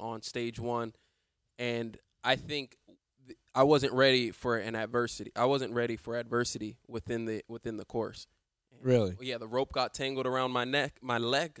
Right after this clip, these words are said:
Speaker 1: my leg, not
Speaker 2: Thank
Speaker 1: my
Speaker 2: God
Speaker 1: neck.
Speaker 2: it was your, it was your neck. <laughs> God.
Speaker 1: Yeah. That would have been a great excuse, but
Speaker 2: Oh,
Speaker 1: it got
Speaker 2: God.
Speaker 1: tangled around my leg, and it interfered with me transitioning to the next obstacle. But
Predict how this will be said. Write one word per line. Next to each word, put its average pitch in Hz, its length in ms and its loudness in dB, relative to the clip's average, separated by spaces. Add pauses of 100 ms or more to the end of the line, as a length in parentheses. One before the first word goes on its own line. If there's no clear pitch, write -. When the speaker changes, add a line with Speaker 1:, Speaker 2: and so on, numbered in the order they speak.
Speaker 1:
my 123 120 -6
leg, 139 440 2 (120)
not 117 100 -10
Speaker 2:
Thank 117 100 -6
Speaker 1:
my 120 40 -4
Speaker 2:
God 123 100 4
Speaker 1:
neck. 117 80 4
Speaker 2:
it 110 80 0
was 104 160 -4
your, 98 100 -8
it 95 100 -14 (140)
was 98 180 -20
your 95 100 -20 (140)
neck. - 260 -6
<laughs> - 540 0
God. - 320 -4 (180)
Speaker 1:
Yeah. 143 100 -2 (580)
That 123 100 8
would 165 100 12
have 147 60 6
been 139 80 4
a 127 60 2
great 123 220 4
excuse, 117 360 -6
but - 100 0
Speaker 2:
Oh, 120 40 2
Speaker 1:
it 113 40 0
got 143 160 2
Speaker 2:
God. 120 80 2
Speaker 1:
tangled 127 300 0
around 123 240 -2
my 110 100 -2
leg, 110 540 2
and 107 300 -12
it 110 180 -10
interfered 113 560 -8
with 104 240 -12
me 107 360 -10
transitioning 110 600 -8
to 104 120 -12
the 107 60 -10
next 107 260 -8
obstacle. - 500 -6 (440)
But 120 240 4